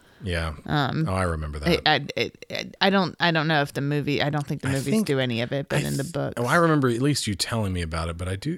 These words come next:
Speaker 1: I think it might be in the movies too.
Speaker 2: I don't think so.
Speaker 1: Um, anyway. Yeah, so she, she does kind of overdo it by putting her name in the bucket way more times than she should. Like, like you said, I think that she should have probably just,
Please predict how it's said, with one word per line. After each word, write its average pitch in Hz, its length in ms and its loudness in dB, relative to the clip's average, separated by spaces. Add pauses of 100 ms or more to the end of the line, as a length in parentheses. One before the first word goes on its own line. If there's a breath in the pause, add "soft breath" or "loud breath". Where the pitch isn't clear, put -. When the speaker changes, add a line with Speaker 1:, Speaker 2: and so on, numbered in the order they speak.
(120)
Speaker 1:
I - 60 -12
think - 320 -4
it 98 80 0
might 127 240 -2
be 82 100 -6
in 80 80 -4
the 80 60 -4
movies 78 340 -4
too. 95 240 -4
Speaker 2:
I 175 80 -2
don't 165 220 -2
think - 200 -8
so. - 280 -4 (480 soft breath)
Speaker 1:
Um, 110 600 2 (260)
anyway. 95 420 2 (1080)
Yeah, 113 160 6
so 131 180 6
she, 139 320 6
she 151 160 4
does 143 220 6
kind 131 160 4
of 120 40 4
overdo 107 420 2
it 90 60 -2
by 95 120 0
putting 101 240 0
her 98 80 0
name 92 260 0
in 90 60 -2
the 90 80 -4
bucket 87 360 -4 (440 loud breath)
way 170 320 6
more 160 260 6
times 139 460 4
than 139 160 4
she 123 160 2
should. 98 400 2
Like, 104 220 0
like 107 220 -2
you 110 120 2
said, 101 260 2
I 95 80 2
think 95 220 -4
that 98 120 -4
she - 140 -2
should 92 160 0
have 87 60 -6
probably 90 260 -2
just, 85 300 -4